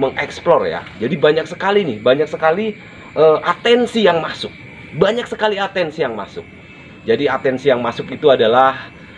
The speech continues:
eh, kuburan wetan ya, kuburan wetan Aji Barang.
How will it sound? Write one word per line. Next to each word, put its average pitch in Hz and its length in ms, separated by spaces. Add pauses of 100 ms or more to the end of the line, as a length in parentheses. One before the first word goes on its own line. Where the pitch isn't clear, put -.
(120)
eh, 117 560
kuburan 147 480
wetan 147 320
ya, 95 160
kuburan 127 320
wetan 131 320
Aji 120 160
Barang. 143 560